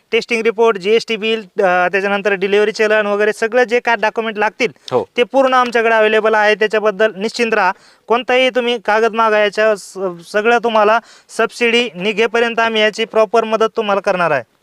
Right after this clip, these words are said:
Speaker 2: बरं, स्पेअर पार्टच्या बाबतीमध्ये जर विचार करायचा ठरलं तर स्पेअर पार्टची सगळी
Speaker 1: स्पेअर
Speaker 2: तुमच्याकडे
Speaker 1: पार्ट अगदी याचं हे मशीन असं आहे की पूर्ण जवळपास पूर्ण all over इंडिया पूर्ण दिलेलं आहे, त्याच्यामुळे याचे स्पेअर पार्ट असे नाही का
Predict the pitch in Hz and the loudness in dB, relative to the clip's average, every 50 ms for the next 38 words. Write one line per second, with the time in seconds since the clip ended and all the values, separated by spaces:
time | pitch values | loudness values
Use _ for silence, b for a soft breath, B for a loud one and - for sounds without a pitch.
0 | _ 135 117 - - - - 165 180 160 - 175 165 160 170 160 156 143 - 170 | _ -12 -12 -12 -8 -2 2 4 4 4 2 0 -2 0 0 0 0 0 -2 -6
1 | 160 165 160 165 156 147 170 156 147 151 156 143 - 147 143 151 143 147 139 - | -4 -2 -2 -2 -2 0 0 0 2 2 0 0 0 -2 -2 -2 -2 -4 -6 -2
2 | - 170 165 156 - 165 156 151 143 147 131 147 143 151 147 139 - 226 233 247 | 0 2 2 2 2 0 -2 -2 -4 -4 -4 -2 0 0 -2 -2 0 0 0 2
3 | 135 - 247 247 240 247 247 240 220 247 247 247 247 - 247 247 233 190 160 185 | 2 0 0 2 2 0 0 -2 -2 -2 0 0 0 0 0 0 0 0 0 0
4 | 202 226 240 - 247 226 240 240 220 - 233 226 226 220 233 220 - 240 226 226 | 0 0 -2 -2 -2 -2 0 -2 0 0 0 0 0 0 0 -2 -2 -2 -2 -2
5 | 233 220 233 226 214 - 226 208 - - 233 226 226 226 220 220 226 226 220 220 | 0 0 0 0 0 0 -2 -2 -2 -2 -2 0 2 2 2 4 4 4 4 4
6 | 220 214 220 220 202 - 226 220 214 220 202 214 208 208 202 202 202 190 151 - | 4 2 2 0 2 0 0 0 0 0 -2 0 0 0 2 2 2 0 0 -2
7 | - _ _ _ _ - 196 196 220 214 226 226 220 208 220 220 - - 226 226 | -4 _ _ _ _ -6 -4 -2 -2 0 2 2 2 2 0 -2 -2 0 2 2
8 | 226 214 - 226 226 220 226 226 214 - 226 220 233 226 208 | 2 2 0 0 0 2 0 0 0 0 -2 -2 -2 -2 -2